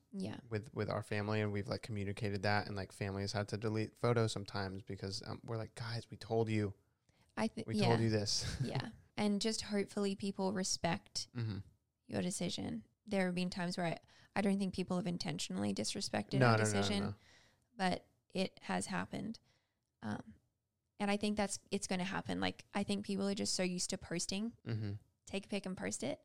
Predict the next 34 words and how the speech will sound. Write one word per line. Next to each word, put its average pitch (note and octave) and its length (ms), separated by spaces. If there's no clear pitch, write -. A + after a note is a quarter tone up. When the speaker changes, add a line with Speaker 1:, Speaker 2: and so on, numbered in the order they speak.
Speaker 1:
But F#3+ 120
I F#3+ 100
think G3 200
communicating F#3+ 560
boundaries, F3+ 540
like, E3+ 240
I G3 100
would G3 140
say F#3 400
everyone G3+ 420
that G#3 100
we've G#3 180
talked G#3 260
to G#3 180
respects, - 760
like, F#3 300
appreciates F3+ 640
it. F#3 220
And, F3+ 160
Speaker 2:
Yeah, G#2+ 140
yeah, - 260
yeah. - 60
Speaker 1:
um, - 280
even, G3 240
like, F#3+ 160
friends F3+ 260
that - 80
do F#3 120
social - 300
media, E2+ 340
like, - 180
know F#2+ 300
and, D#3+ 180
Speaker 2:
Mm-hmm. G#2 220